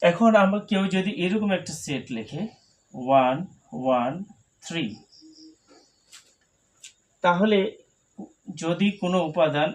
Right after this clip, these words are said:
একাধিকবার আসে, সেটের ক্ষেত্রে ওই একাধিকবার উপাদানটাকে একা-, একাধিকবার গণ্য করা হয় না, কারণ এটাকে এইভাবেই একটা, একটাই কাউন্ট করা হবে। এখানে আমরা একশোটাই ওয়ান লেখি না কেন,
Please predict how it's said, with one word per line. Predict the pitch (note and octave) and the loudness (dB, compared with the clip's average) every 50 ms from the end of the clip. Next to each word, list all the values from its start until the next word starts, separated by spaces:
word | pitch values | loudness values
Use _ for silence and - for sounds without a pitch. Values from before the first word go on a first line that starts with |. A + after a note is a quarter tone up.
| - _ | -8 _
একাধিকবার | - F3 E3+ F3+ F#3 F3+ E3+ F#3+ F#3 E3 E3 E3 D#3 D3+ D3+ - - | -6 -6 -2 0 -2 0 0 -2 -2 -2 -2 0 0 0 0 0 0
আসে, | D3 C#3 C#3 - E3 G3+ C4 C4+ - _ _ _ _ _ _ _ _ _ | -2 -2 -2 -2 -4 -4 -4 -6 -10 _ _ _ _ _ _ _ _ _
সেটের | - - - F3+ F3+ F3+ A3 A3 G#3 | -16 -2 2 2 4 4 4 2 2
ক্ষেত্রে | - G#3 F#3+ F3+ G3+ G3 | 2 0 0 2 2 2
ওই | G3+ F#3+ F3+ F3 F3 | 2 4 2 2 2
একাধিকবার | F3 F3 E3+ F#3+ F#3 F#3+ F3 F#3 G3 F#3 E3 E3 E3+ E3 E3 E3+ F#3 F#3+ - _ _ _ _ _ _ _ - | 2 2 4 4 4 4 6 2 0 0 -2 0 2 4 4 2 2 -2 -10 _ _ _ _ _ _ _ -10
উপাদানটাকে | E3 D#3+ E3 F3 E3+ E3+ E3+ E3+ E3 F3 E3 E3 F#3+ | -8 2 4 4 6 6 4 2 2 0 -2 -2 -4
একা-, | - - E3 D3 - F3+ E3+ F3 F3 - _ | -2 -2 -2 0 0 0 -2 -2 -6 -8 _
একাধিকবার | F3+ F3+ F3+ G3 F3 G3 F#3+ F3 E3+ F3 F3 F3+ | -2 2 2 2 2 0 -2 4 6 6 6 6
গণ্য | E3+ C#3+ C#3+ C#3+ D3+ E3 E3+ E3+ | 2 0 0 0 0 2 0 2
করা | E3+ E3+ D#3+ D3+ | 2 4 4 4
হয় | C#3 - B2 A2+ | 2 0 -4 -4
না, | A2 G#2 G2 - _ _ - - | -4 -6 -10 -12 _ _ -12 -4
কারণ | E3+ E3+ F3 F#3 F#3 F#3+ - - | 0 2 4 4 4 2 -2 -8
এটাকে | E3+ D3+ D#3 F3 E3 - F#3 G3+ A#3 A#3 - _ - - - _ _ _ - - | -10 -2 -2 -2 -2 -2 -4 -4 -4 -6 -10 _ -20 -20 -20 _ _ _ -20 -14
এইভাবেই | - E3+ E3 E3 D#3+ E3 E3 E3 E3+ F3 D#3+ C#3+ - - - - _ _ _ _ _ _ _ _ _ _ _ _ _ _ _ _ | -8 -4 -4 -2 0 0 0 2 0 -2 -2 -4 -6 -10 -16 -20 _ _ _ _ _ _ _ _ _ _ _ _ _ _ _ _
একটা, | - - - C4 - _ _ _ G3 F#3+ F#3+ G3 - - - _ _ _ - _ _ _ _ _ _ _ _ _ _ _ _ _ _ _ _ | -4 -4 -4 -4 -10 _ _ _ 4 4 4 4 2 -2 -12 _ _ _ -20 _ _ _ _ _ _ _ _ _ _ _ _ _ _ _ _
একটাই | - F#3+ - - - G3+ G#3+ A3 G#3+ | -6 -6 -6 -2 0 0 0 0 0
কাউন্ট | - F#3 D#3+ D#3+ E3 D#3 | 0 0 2 2 0 0
করা | - D#3+ C3+ A#2+ G#2+ | 0 2 2 2 0
হবে। | A#2+ A2 - A#2 A#2 _ _ - - _ _ _ _ _ _ _ _ _ _ _ _ _ _ - | -2 -8 -10 -12 -18 _ _ -16 -16 _ _ _ _ _ _ _ _ _ _ _ _ _ _ -10
এখানে | E3 E3 F#3 F#3 G3 | -6 0 2 4 4
আমরা | G3 F#3+ F3+ F3 D#3+ | 4 4 4 4 2
একশোটাই | D#3 D#3+ - - F3 E3 F#3+ F#3+ | 2 0 -2 -8 -6 -4 -2 -2
ওয়ান | F3+ E3 D#3+ D#3+ D#3+ D#3+ D#3+ | -2 2 4 4 4 4 2
লেখি | D#3 D3+ D3 E3+ | 0 0 0 0
না | D#3+ D#3 | -2 -2
কেন, | C#3+ C#3 C3+ F3+ A3+ | -2 -2 -4 -4 -4